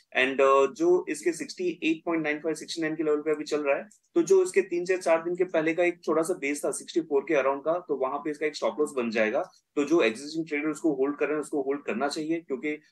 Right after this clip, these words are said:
अ, ब्रेकआउट दिया हुआ है। And on the higher time frame, अ, on the higher side, उसके जो immediate revisions हमें देखने मिलते हैं, वो कहाँ, कहाँ पे सेवेंटी सिक्स के लेवल के देखने मिलते हैं।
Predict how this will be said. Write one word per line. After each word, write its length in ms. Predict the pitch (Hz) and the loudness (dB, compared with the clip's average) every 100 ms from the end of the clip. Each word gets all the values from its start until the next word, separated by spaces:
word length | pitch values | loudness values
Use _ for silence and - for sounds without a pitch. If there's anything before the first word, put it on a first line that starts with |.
| - | -2
अ, 40 | |
ब्रेकआउट 600 | 131 135 123 117 135 147 143 | 2 2 2 0 2 2 2
दिया 160 | 143 | 2
हुआ 240 | 143 139 151 | 2 2 0
है। 60 | 208 - - | -4 -10 -6
And 80 | 139 | -2
on 140 | - 143 | 0 2
the 140 | 143 - | 2 4
higher 200 | 113 170 | 4 4
time 180 | 170 175 175 | 0 -2 -4
frame, 240 | 175 180 180 - | -4 -4 -2 2
अ, 260 | 139 131 - | 4 4 0
on 60 | 143 | 0
the 100 | 147 - - | -2 -2 0
higher 260 | 127 147 | 0 0
side, 160 | 170 165 | -4 -4
उसके 240 | 143 - | -4 -2
जो 100 | 165 | 0
immediate 340 | 165 120 143 156 | 0 0 -4 -4
revisions 360 | 139 135 165 160 | -4 -4 -6 -4
हमें 140 | 151 | -4
देखने 200 | 143 151 | -4 -6
मिलते 220 | 143 139 | -8 -4
हैं, 80 | 160 | -2
वो 60 | 156 | -2
कहाँ, 220 | 135 139 | -2 -4
कहाँ 380 | 147 - 147 143 | -4 -12 -12 -10
पे 100 | 156 | -6
सेवेंटी 340 | 151 143 147 | -4 -4 -6
सिक्स 220 | - 120 | -12 -12
के 100 | - | -8
लेवल 180 | 135 131 | -4 -2
के 120 | 127 | -2
देखने 200 | 123 110 | -6 -4
मिलते 220 | 113 107 107 | -6 -4 -4
हैं। 160 | 104 | -6